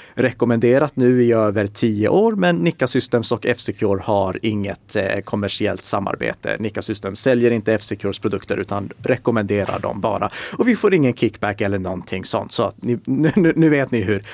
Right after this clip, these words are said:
läget ligger. Eh, Johan Jarl, jättekul att få prata med dig igen. Jag kollade i min kalender och insåg att den intervjun som vi ska göra nu, den gjorde du och jag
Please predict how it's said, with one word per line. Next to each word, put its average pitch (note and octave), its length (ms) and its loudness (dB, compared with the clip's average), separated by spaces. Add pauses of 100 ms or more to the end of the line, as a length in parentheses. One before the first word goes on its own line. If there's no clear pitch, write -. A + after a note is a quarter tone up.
(120)
läget G#2 640 -4
ligger. G2+ 420 -8 (480)
Eh, D3+ 160 4 (100)
Johan F3 360 6
Jarl, D3 280 4
jättekul E3+ 580 2
att D3 100 0
få D3 100 0
prata D3 420 0
med C3 160 2
dig A#2+ 320 2
igen. A#2 240 2
Jag C3+ 120 0
kollade D#3+ 460 2
i D3 60 6
min D3+ 200 4
kalender C#3 680 2 (360)
och C3 240 2 (200)
insåg D3 600 4
att B2 160 -2
den D#3+ 300 2
intervjun C#3+ 560 2
som C3 180 0
vi B2+ 140 4
ska B2 180 0
göra B2 400 2
nu, C3+ 360 2 (520)
den C3 200 2
gjorde D#3 400 4
du D3+ 260 6
och B2+ 140 4
jag G#2+ 440 0